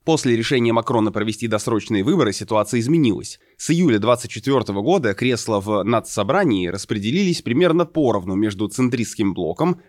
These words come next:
левыми и крайне правым национальным объединением — Ле Пен с примкнувшей к ним группой бывшего правого политика Эрика Сьоти. И в этот раз статья,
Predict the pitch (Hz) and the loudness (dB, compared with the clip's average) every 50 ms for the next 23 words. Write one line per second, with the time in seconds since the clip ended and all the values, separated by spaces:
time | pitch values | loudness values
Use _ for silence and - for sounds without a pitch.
0 | _ _ - 107 110 110 101 98 123 151 190 196 180 185 - - 113 101 - 143 | _ _ -2 0 2 2 2 2 2 2 2 2 0 -2 -6 -10 -6 -2 0 2
1 | 170 185 180 160 123 - 135 143 160 156 160 170 170 156 135 - 151 139 139 147 | 4 4 4 2 2 2 4 4 4 4 4 2 2 0 0 0 0 0 2 2
2 | 147 147 147 147 143 160 151 143 180 180 143 101 90 87 76 71 - - _ _ | 2 2 2 0 0 0 0 2 2 4 4 4 2 0 -4 -8 -12 -14 _ _
3 | _ - 101 104 95 - - 147 180 180 165 - _ - - - - 117 98 92 | _ -4 -2 -2 -2 0 2 2 2 2 0 -4 _ -18 -10 -4 -2 -2 0 0
4 | 127 143 139 - 110 92 - 135 127 120 101 117 127 120 117 107 101 113 117 - | 0 -2 -2 -2 -4 -4 0 0 0 0 0 -2 -2 0 0 0 0 0 -2 -2
5 | - 113 107 92 - 117 101 98 95 92 - 92 98 123 127 - 127 117 123 113 | -2 -4 -4 0 2 2 4 4 2 0 0 0 -2 -2 -2 -4 -4 -2 -2 -2
6 | - - _ - 107 113 117 110 - 117 - - 113 120 127 120 - 98 90 - | -2 -4 _ -2 0 0 0 0 0 -2 -4 -2 -4 -4 -4 -4 -6 -10 -10 -10
7 | - _ _ _ _ _ _ _ - 117 131 143 131 113 104 - 156 196 196 - | -12 _ _ _ _ _ _ _ -2 0 2 2 2 2 2 2 2 0 0 0
8 | - 151 135 123 - 135 135 107 87 90 - | 0 -2 -2 -2 0 2 2 2 2 0 -4